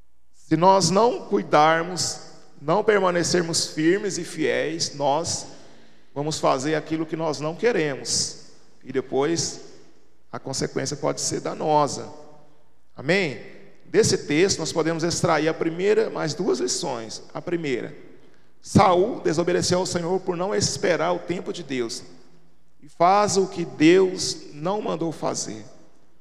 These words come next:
Nós precisamos esperar aprender o tempo de Deus. Casais, jovens, é,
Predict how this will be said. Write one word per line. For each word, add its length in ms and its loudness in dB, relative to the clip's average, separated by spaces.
Nós 140 -8
precisamos 380 -4
esperar 520 0
aprender 880 -6
o 100 -10
tempo 400 -4
de 120 -2
Deus. 640 -10
Casais, 880 2
jovens, 840 -2
é, 520 -4